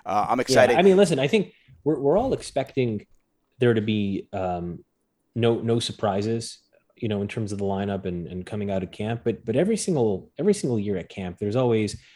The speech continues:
Speaker 2: you know, this guy's banged up and he's on injured reserve, and all of a sudden you've got two or three players on the roster that you didn't end up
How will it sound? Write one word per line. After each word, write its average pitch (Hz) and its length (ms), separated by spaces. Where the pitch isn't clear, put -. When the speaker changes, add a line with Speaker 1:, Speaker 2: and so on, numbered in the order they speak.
Speaker 2:
you 110 100
know, 92 120
this 127 180
guy's 117 220
banged 110 300
up 107 140
and 101 80
he's 110 160
on 104 160
injured 95 260
reserve, 98 400
and 98 80
all 101 120
of 101 60
a 107 60
sudden 95 500
you've 98 180
got 92 300
two - 160
or 110 80
three 107 220
players 101 380
on 98 100
the 92 60
roster 107 560
that 98 80
you 98 120
didn't 107 140
end 98 180
up 92 100